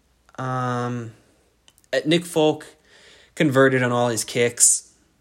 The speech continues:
I mean, special teams is fine, other than, again, Olszewski,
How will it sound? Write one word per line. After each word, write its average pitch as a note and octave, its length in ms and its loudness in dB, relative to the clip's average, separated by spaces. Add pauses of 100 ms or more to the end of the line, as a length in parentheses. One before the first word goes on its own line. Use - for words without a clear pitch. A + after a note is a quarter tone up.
(240)
I - 40 -18
mean, A#2+ 420 -10 (880)
special G3 360 4
teams F3+ 220 0
is B2 100 -2
fine, A#2 360 0
other B2+ 220 0
than, A#2+ 160 -2
again, A2+ 240 -6
Olszewski, A#2 720 -8